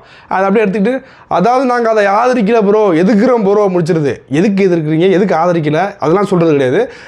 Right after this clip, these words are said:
இப்படிதான் தாவேக்கா வந்து, அஹ், வண்டியை உருட்டிட்டு இருக்குங்கிறது நம்ம எல்லாருமே தெரியும்.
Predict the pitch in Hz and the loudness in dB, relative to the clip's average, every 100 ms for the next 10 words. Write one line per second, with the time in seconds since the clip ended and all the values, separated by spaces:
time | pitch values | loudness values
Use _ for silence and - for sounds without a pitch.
0 | - 185 175 220 214 156 123 180 190 165 | -4 -2 0 0 -2 -4 -4 -2 0 0
1 | 156 170 160 123 - - - 151 156 185 | 0 0 0 -2 -8 -18 -6 -2 0 0
2 | 165 160 147 135 143 190 285 185 160 156 | 0 -2 -2 -2 0 0 -2 -6 -4 -2
3 | 160 151 123 107 | 0 -2 -4 -8